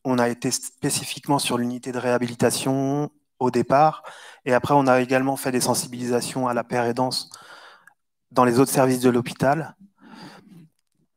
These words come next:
Alors, moi, j'ai toujours été surpris de, du regard, en fait, euh, des collègues. Alors, je,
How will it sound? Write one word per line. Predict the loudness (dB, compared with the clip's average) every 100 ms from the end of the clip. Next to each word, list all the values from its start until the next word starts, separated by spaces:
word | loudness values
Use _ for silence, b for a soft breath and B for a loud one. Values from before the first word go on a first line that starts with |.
| _ -6 0
Alors, | 4
moi, | 4
j'ai | 4 4 4 2 2 0 -2 -6
toujours | -4 -2 -2
été | -2
surpris | -4 -4 -4 -8 -8 -8 -8
de, | -6 -4 -2 -4 -4 -6 -8
du | -6 -2
regard, | 0 2 0 0
en |
fait, | -6 -10 -8
euh, | -6 -6 -4 -6 -10 -16 _ b b b _ -6
des | -2
collègues. | 2 4 4 0 -10 B B B B
Alors, | 0 0 -4 _ _ _ _ _ _ _ _ _ _ _ _ -12
je, | -10